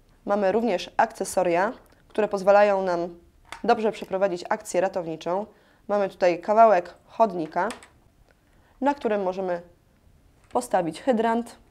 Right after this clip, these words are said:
a do hydrantu doczepimy węża, który będzie łączył się nam z wozem strażackim i w ten sposób pobierzemy wodę. Połączenie do węża znajduje się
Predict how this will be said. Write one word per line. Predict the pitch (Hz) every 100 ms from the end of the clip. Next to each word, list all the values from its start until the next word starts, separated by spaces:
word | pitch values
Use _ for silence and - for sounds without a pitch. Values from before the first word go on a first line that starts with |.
| _ -
a | 254
do | 208
hydrantu | 208 180 208 208 196
doczepimy | 185 214 220 - 170 156 170 -
węża, | 160 160 151 165 214 285 - _ _ _ _ _ _ _ _ _
który | - 294 247
będzie | 220 208
łączył | 214 220 202
się | 208 185
nam | 170 165
z | 190
wozem | 233 214 185 180 -
strażackim | - - 202 190 190 - - 285 294 - _ _ _ _ _ _ _ _ _ _ _ _ _ _ _ _ -
i | 330
w |
ten | -
sposób | - 214 - 202
pobierzemy | 233 202 185 190 175 180 - 165
wodę. | 160 147 - - _ _ _ _ _ _ -
Połączenie | 208 208 214 262 202
do | 196 185 185
węża | 180 185 175 180 226
znajduje | 214 208 196 190
się | - 190